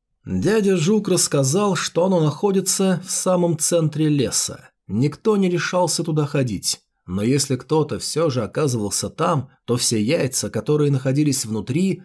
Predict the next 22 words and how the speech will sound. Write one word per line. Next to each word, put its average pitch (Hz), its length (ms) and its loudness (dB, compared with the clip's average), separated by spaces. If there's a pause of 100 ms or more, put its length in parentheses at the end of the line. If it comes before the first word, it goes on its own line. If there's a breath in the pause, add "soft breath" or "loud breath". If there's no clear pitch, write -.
(120)
были 185 320 0
невероятно 170 640 0
прочными, 107 680 -2
и 151 280 -2
никому 160 480 2
не 160 100 2
удавалось 117 580 0
их - 240 -10
разбить. 107 680 -6 (420)
Дядя 185 300 0
Жук 165 320 2
был 165 240 2
главным 151 480 2
в 139 60 2
убежище. 135 680 -2 (260)
Среди 185 340 0
всех 180 340 -2
людей 151 500 0 (100)
он 170 240 2
был 180 180 0
самым 170 380 0
старшим - 640 -6